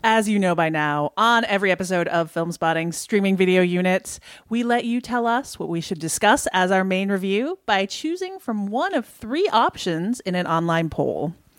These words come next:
This time around, your choices were Ana Lily Amirpour's dystopian The Bad Batch on Netflix,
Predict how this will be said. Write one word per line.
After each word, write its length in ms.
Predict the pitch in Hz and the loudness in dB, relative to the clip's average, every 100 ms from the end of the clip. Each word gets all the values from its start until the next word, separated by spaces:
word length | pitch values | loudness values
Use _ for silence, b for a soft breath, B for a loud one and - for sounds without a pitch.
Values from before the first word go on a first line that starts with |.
| B B B - | B B B -4
This 120 | 302 | 0
time 120 | 339 311 | 2 4
around, 420 | 294 277 277 262 | 4 4 4 2
your 140 | 214 | -2
choices 440 | - 208 185 190 165 | 0 -2 -2 -4 0
were 540 | 208 196 170 285 349 B B B B | 2 4 4 0 -4 B B B B
Ana 240 | 180 190 185 | 0 2 0
Lily 260 | 180 185 | 0 0
Amirpour's 680 | 175 180 170 185 170 165 - | -2 -2 -4 -2 0 0 -4
dystopian 800 | 175 156 - 247 294 320 311 226 | -8 -8 -2 0 0 0 2 0
The 60 | 160 | -4
Bad 500 | - 147 135 135 147 | -8 -6 -6 -8 -6
Batch 600 | 139 269 - - - - _ 170 | -2 -2 -2 -6 -6 -12 _ 0
on 180 | 147 | 2
Netflix, 600 | 135 127 214 269 - - | 2 2 0 -2 -8 -14